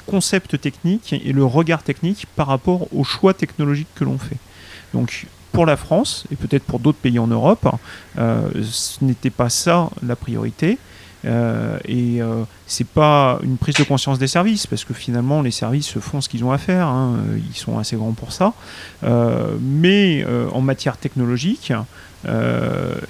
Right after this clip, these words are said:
il y a, il y a une meilleure prise de conscience de tout un chacun et des entreprises, ce qui n'était pas le cas. Et je pense que les agences de renseignement, elles vivent leur vie à côté, mais, euh, c'est quand même, euh, plus anecdotique pour nous.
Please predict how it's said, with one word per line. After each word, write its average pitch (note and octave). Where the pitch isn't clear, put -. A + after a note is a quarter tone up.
il B2+
y C#3
a, E3+
il B2+
y C3
a C#3
une C3
meilleure C#3
prise C3+
de C3
conscience F#3
de C3
tout -
un D#3
chacun F#3
et C3
des B2+
entreprises, C3
ce -
qui D3+
n'était D3
pas C#3
le C3+
cas. A2
Et A#2
je -
pense C#3+
que A#2
les A#2+
agences C3+
de A#2
renseignement, A#2+
elles C3+
vivent B2+
leur A#2
vie A#2+
à A#2
côté, D#3
mais, B2
euh, -
c'est -
quand -
même, B2
euh, F#2
plus -
anecdotique B2
pour B2
nous. A2+